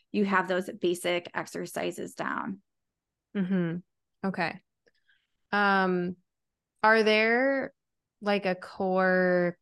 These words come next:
Speaker 2: few exercises that are, are good for a lot of people to do? Like, a, like, are you a proponent of,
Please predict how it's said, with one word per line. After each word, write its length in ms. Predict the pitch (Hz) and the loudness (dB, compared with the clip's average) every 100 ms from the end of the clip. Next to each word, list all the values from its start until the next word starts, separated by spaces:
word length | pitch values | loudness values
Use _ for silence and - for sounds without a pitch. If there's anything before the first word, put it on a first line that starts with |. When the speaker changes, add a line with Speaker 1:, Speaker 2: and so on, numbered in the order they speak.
| _ _ _ _ 190 | _ _ _ _ -18
Speaker 2:
few 540 | - - 190 190 185 | -14 -8 -2 0 0
exercises 960 | - 175 - 180 - 170 165 165 160 160 | -2 -4 -6 -4 -2 -2 -2 -4 -4 -4
that 340 | 160 156 156 - - | -2 0 -2 -4 -6
are, 180 | 170 170 _ - | -8 -8 _ -6
are 80 | 180 | -6
good 200 | 170 170 | -4 -6
for 120 | - | -4
a 40 | 180 | -2
lot 140 | 170 | -2
of 60 | 175 | -4
people 180 | 165 170 | -10 -8
to 120 | 170 | -6
do? 40 | |
Like, 240 | 175 180 190 | -4 -4 -4
a, 220 | 180 - | -6 -2
like, 160 | 185 | 2
are 80 | 190 | 4
you 100 | 185 | 4
a 40 | 185 | 2
proponent 540 | 196 - 185 180 - | -2 0 0 0 0
of, 320 | 175 170 170 | 0 0 -2